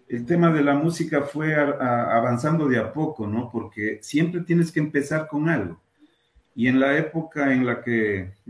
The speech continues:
a nosotros nos tocó, tuvimos que empezar con cosas que probablemente ahora n-, poco escuche. Por ejemplo,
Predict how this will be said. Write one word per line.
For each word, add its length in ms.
a 80
nosotros 460
nos 240
tocó, 640
tuvimos 380
que 120
empezar 500
con 220
cosas 460
que 120
probablemente 720
ahora 240
n-, 260
poco 320
escuche. 520
Por 160
ejemplo, 840